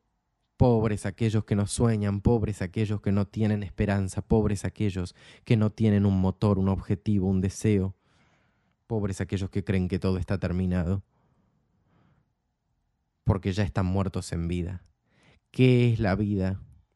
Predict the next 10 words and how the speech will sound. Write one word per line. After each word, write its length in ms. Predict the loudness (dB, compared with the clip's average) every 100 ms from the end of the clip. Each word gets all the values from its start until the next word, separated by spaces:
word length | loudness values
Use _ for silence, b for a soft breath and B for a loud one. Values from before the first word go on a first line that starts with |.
| _
si 220 | -10 -2
uno 180 | 0 2
no 140 | 0 0
tiene 240 | -2 -2
proyectos? 680 | -4 -4 -6 -6 -10 -12 -14 _ _ _ _ _ -2
Y 80 | 2
mi 140 | 2
proyecto 460 | 0 0 -2 -2 -6
es 160 | -4
este. 360 | -6 -8 -16